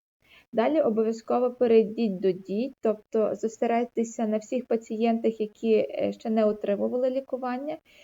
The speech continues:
і переважно на пацієнтах, які страждають від переломів.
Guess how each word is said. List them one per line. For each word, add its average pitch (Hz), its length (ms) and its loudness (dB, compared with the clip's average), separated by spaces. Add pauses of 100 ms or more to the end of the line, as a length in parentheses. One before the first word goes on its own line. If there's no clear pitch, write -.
(100)
і 247 100 0
переважно 240 600 0
на 233 140 0
пацієнтах, 226 640 0
які 220 280 -2
страждають 214 720 -4
від 220 200 -4
переломів. 202 560 -2